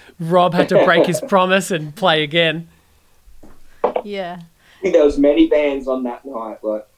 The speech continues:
Speaker 2: for me in particular, the Synthesis and Picture the End getting back together for that night, that was, like, a, the, along with the Abandonment, they were the three bands that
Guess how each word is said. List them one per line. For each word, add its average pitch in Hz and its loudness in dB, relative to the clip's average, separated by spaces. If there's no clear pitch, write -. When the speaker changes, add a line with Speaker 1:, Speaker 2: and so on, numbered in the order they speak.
Speaker 2:
for 156 -6
me 165 2
in 143 -4
particular, 135 -2
the 113 -10
Synthesis 143 -6
and 120 -6
Picture 135 -4
the 113 -6
End 143 0
getting 135 0
back 131 0
together 127 0
for 131 -2
that 120 -2
night, 123 0
that 113 -4
was, 110 -8
like, 101 -8
a, 104 2
the, - 0
along 127 2
with 123 2
the 123 4
Abandonment, 151 2
they - 2
were 117 4
the 107 -2
three 110 -2
bands 117 -6
that 117 -6